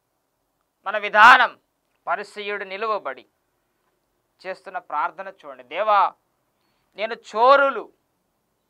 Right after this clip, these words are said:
అన్యాయస్తులు, వ్యభిచారులు అయిన ఇతర మనుష్యుల వలనైనను ఈ సుంకరి వలనైనను ఉండనందుకు నీ కృతజ్ఞతాస్తుతులు చెల్లించుచున్నాను."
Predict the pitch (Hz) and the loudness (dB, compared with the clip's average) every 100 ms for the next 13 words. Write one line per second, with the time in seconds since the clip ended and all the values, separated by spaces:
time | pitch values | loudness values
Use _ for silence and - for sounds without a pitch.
0 | _ _ _ _ _ _ - 175 233 269 | _ _ _ _ _ _ -10 -10 -2 2
1 | 285 277 - 196 139 - _ _ _ _ | 2 2 -4 -20 -20 -20 _ _ _ _
2 | _ _ 170 196 269 302 294 285 277 254 | _ _ -10 -8 -4 6 6 6 6 4
3 | 233 208 262 262 226 262 254 254 247 214 | 4 -2 -4 -2 -2 -4 -8 -8 -2 -2
4 | 196 190 180 175 151 - _ _ _ _ | -2 -2 -6 -10 -14 -20 _ _ _ _
5 | - 247 - - 247 269 294 294 269 254 | -20 -20 -18 -18 -18 -4 2 4 6 4
6 | 240 233 226 202 214 254 233 214 202 233 | 2 0 -2 -2 -2 0 0 -2 -8 -6
7 | 262 233 185 190 175 202 202 208 196 165 | -6 -8 -12 -14 -14 -14 -6 -6 -8 _
8 | 180 226 202 170 175 160 _ 156 151 135 | -20 -18 -18 -20 -20 _ _ -20 -14 -14
9 | 131 | -16